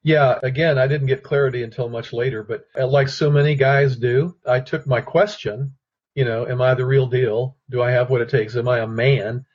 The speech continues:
My dad didn't answer the question, so I took it to the woman with desperation. But the depth of my commitment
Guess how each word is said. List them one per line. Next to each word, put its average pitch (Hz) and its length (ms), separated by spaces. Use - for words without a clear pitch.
My 131 180
dad 151 340
didn't 123 240
answer 127 280
the 120 80
question, 170 420
so 123 200
I 123 60
took 131 220
it 131 120
to 135 80
the 117 120
woman 127 320
with 131 260
desperation. 139 1000
But 127 220
the 117 80
depth 165 540
of 113 260
my 127 180
commitment 123 800